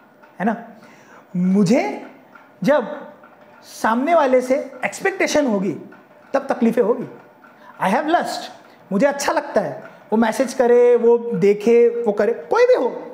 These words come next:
जो भी हो, कभी किसी ज़माने में होगा, अब होगा, जो भी होगा, मैं थोड़ी आपको बताने वाला हूँ।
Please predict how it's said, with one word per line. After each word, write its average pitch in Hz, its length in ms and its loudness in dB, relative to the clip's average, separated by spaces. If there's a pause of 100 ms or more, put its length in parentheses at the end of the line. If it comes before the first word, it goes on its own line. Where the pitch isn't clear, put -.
(140)
जो 285 180 2
भी 381 100 4
हो, 233 180 2 (600)
कभी 254 140 0
किसी 311 180 0
ज़माने 254 340 2
में 302 80 2
होगा, 262 220 2
अब 277 280 0
होगा, 233 440 0
जो 262 200 2
भी 302 80 2
होगा, 202 260 2 (120)
मैं 220 140 0
थोड़ी 226 160 4
आपको 214 180 -4
बताने 156 240 -2
वाला 135 160 -12
हूँ। - 60 -20